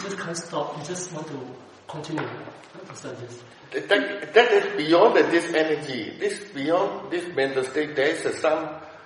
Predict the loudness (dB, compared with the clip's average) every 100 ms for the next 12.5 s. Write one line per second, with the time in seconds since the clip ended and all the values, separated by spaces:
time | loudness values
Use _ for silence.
0 | -20 -20 -20 -4 -2 -2 0 2 4 4
1 | 2 -2 0 0 0 -2 -2 -4 0 2
2 | 2 0 -6 -4 -4 -4 -8 -4 0 2
3 | 2 0 0 0 0 -4 -4 -8 -6 -4
4 | -4 -6 -12 -14 -20 -20 -20 -20 -20 -20
5 | -20 -20 _ -20 -20 -20 -20 -20 -10 -4
6 | -4 2 4 4 2 0 -4 0 0 0
7 | -4 -8 -10 -16 -20 -20 -20 -20 -20 -20
8 | -20 -20 -20 -20 -6 -2 -2 0 6 6
9 | 8 4 2 -2 -4 -4 -6 -6 -4 -6
10 | -8 -12 -14 -8 -4 2 2 2 4 4
11 | 4 0 -4 -10 -4 4 4 2 -8 -4
12 | -4 4 4 4 -4